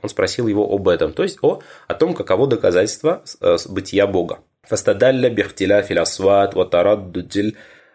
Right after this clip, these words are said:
а, нагмат, а, ва тафаутил люгат». И имам, а, Малик, а, сказал, что доказательством существования Аллаха будут, а, разнообразие звуков, да, колебания тона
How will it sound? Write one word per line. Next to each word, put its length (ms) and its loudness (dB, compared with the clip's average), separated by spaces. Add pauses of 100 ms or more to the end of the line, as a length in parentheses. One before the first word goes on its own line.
а, 240 0
нагмат, 800 0 (340)
а, 260 4
ва 120 2
тафаутил 680 2
люгат». 560 0
И 240 -4
имам, 480 0
а, 320 0
Малик, 540 0 (440)
а, 180 -10
сказал, 340 0
что 140 -2
доказательством 680 -2
существования 560 -2
Аллаха 640 0
будут, 420 -6 (380)
а, 360 4
разнообразие 640 2
звуков, 680 -4 (100)
да, 200 -2
колебания 600 0
тона 580 -2